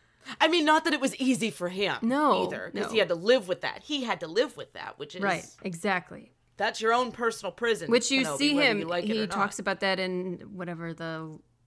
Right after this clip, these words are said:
Speaker 2: the Lost Mission season. He, remember when he goes into, like,
Speaker 1: Mm-hmm.
Speaker 2: Anakin's bedroom and Ana-, Anakin has, like, the pod racer poster
Speaker 1: Which
Speaker 2: <laughs> on the wall, like
Speaker 1: I
Speaker 2: a
Speaker 1: love.
Speaker 2: adorable
Speaker 1: I love
Speaker 2: teenager. <laughs>
Speaker 1: Ah, the boyishness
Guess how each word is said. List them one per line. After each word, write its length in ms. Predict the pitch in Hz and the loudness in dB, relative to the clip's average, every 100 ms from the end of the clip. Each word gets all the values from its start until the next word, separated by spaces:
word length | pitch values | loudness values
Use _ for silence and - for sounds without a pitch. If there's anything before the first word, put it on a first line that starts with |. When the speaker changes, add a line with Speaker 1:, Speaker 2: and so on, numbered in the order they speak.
| _ _ _ | _ _ _
Speaker 2:
the 100 | 180 | -12
Lost 420 | 160 156 160 - | -8 -8 -8 -8
Mission 320 | 180 - 196 | -8 -6 -8
season. 460 | 180 196 180 190 190 | -6 -6 -4 -2 -2
He, 220 | 202 214 | -2 -2
remember 340 | 208 233 214 214 | 2 2 4 4
when 120 | 220 | 2
he 60 | 208 | 2
goes 240 | 202 208 | 0 0
into, 180 | 214 185 | 0 0
like, 160 | 196 | 0
Speaker 1:
Mm-hmm. 260 | 220 196 202 | 2 2 2
Speaker 2:
Anakin's 280 | 214 214 208 | 2 -2 0
bedroom 480 | 196 196 202 196 202 - - | -2 0 0 -2 -4 -16 -4
and 100 | 214 214 214 | 0 2 2
Ana-, 220 | 208 214 - 233 | 2 0 -2 0
Anakin 260 | 233 285 | 0 0
has, 200 | 208 214 | -2 -2
like, 120 | 220 240 | -4 -6
the 80 | |
pod 340 | 269 226 190 202 | -6 2 4 4
racer 520 | 214 214 220 208 202 - - _ _ _ | 4 2 0 -2 -4 -8 -20 _ _ _
poster 720 | 285 226 214 - - 240 262 | 2 4 4 6 8 12 12
Speaker 1:
Which 80 | 254 | 12
Speaker 2:
<laughs> 60 | 269 | 8
on 40 | |
the 260 | 359 480 453 | 8 8 4
wall, 260 | 302 302 302 | 4 6 6
like 220 | 285 285 | 4 4
Speaker 1:
I 140 | 294 349 | 2 2
Speaker 2:
a 100 | 277 | 0
Speaker 1:
love. 260 | 311 302 | 6 6
Speaker 2:
adorable 400 | 233 294 294 294 294 | 10 12 12 12 6
Speaker 1:
I 20 | |
love 120 | 285 | 4
Speaker 2:
teenager. 640 | 294 233 240 285 269 285 - - - - - - | 2 4 4 6 8 8 4 0 2 2 -8 -4
<laughs> 100 | 330 302 320 277 | -2 -2 -2 2
Speaker 1:
Ah, 380 | 269 254 - - _ _ - - - - 269 - | 4 4 0 -12 _ _ -20 -20 -20 -14 -14 -4
the 100 | 269 294 277 | -2 -2 0
boyishness 1000 | 247 277 285 - - 262 262 - - | 2 4 2 -2 -4 -4 -4 -8 -14